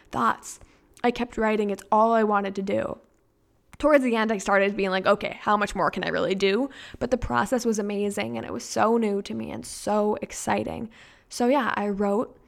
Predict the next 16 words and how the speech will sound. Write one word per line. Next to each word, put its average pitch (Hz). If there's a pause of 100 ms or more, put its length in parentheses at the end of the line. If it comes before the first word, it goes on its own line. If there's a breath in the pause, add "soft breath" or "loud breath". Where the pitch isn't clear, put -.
(400 soft breath)
a 214
lot. 202 (340 soft breath)
And 240 (100)
I 220
just 214
wrote 214
in 233
the 226
spaces 208
and 202
the 202
design 226
on 214
the 208
different 196
pages. 226